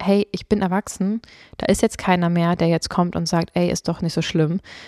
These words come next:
ähm, hier ist dein Eis und <laughs> ich löse dein Problem." Und dieser Schritt zu erkennen, ey, ich bin auf mich selbst gestellt, ich muss jetzt dafür sorgen, dass es mir wieder gut geht, ich kann jetzt hier noch,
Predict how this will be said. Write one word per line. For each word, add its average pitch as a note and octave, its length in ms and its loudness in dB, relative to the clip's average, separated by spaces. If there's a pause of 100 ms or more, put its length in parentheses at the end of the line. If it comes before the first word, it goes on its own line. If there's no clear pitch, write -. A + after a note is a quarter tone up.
(220)
ähm, E3+ 360 2
hier E3+ 220 4
ist E3+ 160 0
dein E3+ 120 4
Eis E3 360 2
und F3 240 4
<laughs> - 160 2
ich - 140 -2
löse G3 220 4
dein D#3+ 140 0
Problem." E3 480 0 (440)
Und F3 200 -2 (320)
dieser B3 320 6 (100)
Schritt - 340 2
zu - 120 -4
erkennen, G#3+ 580 2
ey, G3+ 140 4
ich - 200 -6
bin G#3+ 160 4
auf F#3+ 120 0
mich F3 140 0
selbst A3 300 4
gestellt, - 520 2
ich - 260 4
muss G#3+ 280 4
jetzt G3 240 0
dafür F#3+ 180 -2
sorgen, F#3 180 2
dass F3+ 80 -4
es E3+ 100 -4
mir A3+ 260 4
wieder G#3 180 6
gut A3 300 2
geht, G3 260 2
ich G#3+ 180 2
kann G#3 180 4
jetzt G#3 180 0
hier G3+ 120 2
noch, F#3+ 240 2